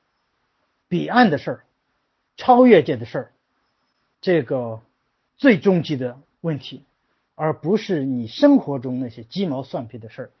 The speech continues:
所以，呃，我希望我们在这个沟通，有些信教以后，不要去，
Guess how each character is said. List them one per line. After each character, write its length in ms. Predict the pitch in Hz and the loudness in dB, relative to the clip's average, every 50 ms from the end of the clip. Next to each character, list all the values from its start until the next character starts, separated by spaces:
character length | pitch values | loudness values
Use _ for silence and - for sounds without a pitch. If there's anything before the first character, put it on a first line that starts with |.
| _ _ _ _ _ | _ _ _ _ _
所 260 | _ - 156 175 196 | _ -2 2 4 4
以， 240 | 202 190 185 175 - _ _ _ _ _ _ _ _ _ _ _ _ _ | 4 4 2 0 -6 _ _ _ _ _ _ _ _ _ _ _ _ _
呃， 360 | - 151 151 147 147 147 - _ _ _ _ - - | -10 -6 -4 -4 -4 -6 -8 _ _ _ _ -14 -6
我 280 | - 170 170 165 156 | -4 0 0 0 0
希 360 | 156 - - - - 262 285 302 | -2 -4 -8 -4 0 4 4 6
望 340 | 294 294 277 233 190 175 | 8 8 8 8 6 4
我 180 | 147 139 127 120 | 0 0 -2 -2
们 100 | 131 156 | -2 0
在 300 | - 233 202 165 147 - _ _ _ _ _ _ | 4 4 6 4 4 0 _ _ _ _ _ _
这 140 | - - 151 | -10 -10 -8
个 220 | 123 135 131 131 131 | -4 -4 -4 -4 -6
沟 360 | - _ - 202 226 240 226 | -6 _ 0 2 2 2 2
通， 300 | - 214 208 208 190 - | 0 -2 -2 -2 -4 -4
有 140 | 156 139 131 | -6 -8 -6
些 160 | - 196 185 | -4 -4 -4
信 320 | - - - 247 220 175 | -4 -4 -2 -2 -2 0
教 240 | 139 220 214 185 151 | 2 4 4 4 4
以 100 | 120 113 | 2 -2
后， 300 | 110 - - 202 135 - - - - - _ _ _ _ | -4 -2 -2 -2 -2 -2 -8 -20 -20 -20 _ _ _ _
不 240 | - 120 147 196 | -12 -6 -2 2
要 260 | 247 269 254 190 147 131 | 4 6 6 6 4 2
去， 480 | - - - 147 135 127 120 113 113 | -2 -10 -12 -10 -10 -10 -10 -12 -14